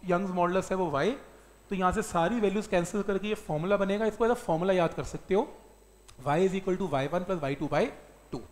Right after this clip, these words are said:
ये objective में आएगा, सीधा mark किया जा सकता है। तो इसको spring की तरह क्यों treat कर रहे हैं ये समझ में आ रहा है, ताकि हम equivalent spring constant के क्वेश्चन या equivalent parallel के questions को कर सकें। जैसे suppose करो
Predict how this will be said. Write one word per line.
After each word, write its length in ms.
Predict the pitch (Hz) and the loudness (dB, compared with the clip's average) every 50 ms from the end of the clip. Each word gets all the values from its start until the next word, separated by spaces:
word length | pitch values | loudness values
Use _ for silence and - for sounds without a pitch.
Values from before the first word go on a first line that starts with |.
| - | -10
ये 120 | _ - 175 | _ 0 0
objective 380 | 175 151 180 170 - 208 202 | 2 2 0 0 0 0 0
में 100 | 196 185 | 0 0
आएगा, 240 | 165 156 160 165 220 - | 0 0 0 -2 -4 -4
सीधा 240 | - 190 170 185 | -4 -4 -4 -4
mark 240 | 170 156 147 - - - | -2 -2 -2 -4 -4 -6
किया 120 | 139 135 | -8 -6
जा 120 | 127 120 110 | -6 -8 -10
सकता 260 | - - - - - | -12 -16 -18 -18 -18
है। 100 | 85 - - - - - - - - - - - _ _ - | -18 -18 -20 -20 -20 -20 -20 -20 -20 -20 -20 -20 _ _ -2
तो 60 | 240 | -2
इसको 220 | 240 233 - 277 - | -2 0 0 -2 -2
spring 400 | - - - 214 196 208 220 233 | -2 0 8 10 10 10 10 6
की 120 | 226 247 | 2 2
तरह 180 | - 247 254 254 | 4 4 4 4
क्यों 220 | - - 240 247 254 | 4 2 0 0 0
treat 300 | - 196 196 220 240 254 | 0 0 0 0 0 4
कर 160 | 254 233 214 | 4 6 6
रहे 100 | 214 226 | 8 6
हैं 80 | 247 220 | 6 4
ये 100 | 220 233 | 2 2
समझ 200 | - - 233 233 | 0 -2 -4 0
में 100 | 233 233 | 4 6
आ 80 | 214 208 | 6 8
रहा 100 | 208 226 | 8 6
है, 120 | 294 - - - - - - - - - - - - - | 4 2 -2 -10 -18 -20 -20 -20 -20 -20 -20 -12 2 4
ताकि 360 | 196 180 180 - - 247 254 - - - - | 4 6 6 4 0 -2 -2 -4 -6 -6 -2
हम 280 | 139 175 196 226 240 - - - - 240 | 0 2 0 0 0 -4 -8 -8 -4 -4
equivalent 540 | 220 226 220 - 262 262 285 302 - - - - 196 | -2 -2 0 0 2 2 2 0 -2 -6 -10 -10 -14
spring 340 | - - - 220 220 233 240 | -14 -8 -4 -2 -2 -2 0
constant 460 | 220 208 180 175 - - - 202 202 196 | 2 2 2 2 2 -2 -4 -4 -2 0
के 80 | 214 208 | -2 0
क्वेश्चन 400 | 208 185 160 - - 202 214 220 | 0 -2 -4 -4 -4 -4 -2 2
या 200 | 202 202 196 190 - | 2 2 2 2 0
equivalent 480 | 185 175 - - 208 214 240 240 - - 117 - - - 180 190 - - - | -4 -6 -2 -2 0 0 0 -2 -4 -6 -8 -10 -10 -12 -12 -12 -14 -12 -2
parallel 320 | - 165 156 175 196 226 233 | 2 2 2 2 2 -2 -2
के 100 | 247 240 | -4 -2
questions 340 | - 202 - - 208 196 - | -2 -2 -2 -4 -6 -6 -4
को 80 | 214 196 | -4 -2
कर 140 | - - 131 | -2 -4 -4
सकें। 240 | - 131 - 117 101 - - - - - - - - _ _ _ _ _ _ _ - - - - _ - | -6 -10 -12 -12 -14 -18 -20 -20 -20 -20 -20 -20 -20 _ _ _ _ _ _ _ -20 -20 -20 -20 _ -2
जैसे 300 | - 185 196 185 247 240 | 2 4 4 4 4 2
suppose 420 | - 226 220 - 220 220 226 220 220 | 0 0 0 2 4 4 4 2 0
करो 240 | - - 170 120 | -6 -10 -10 -10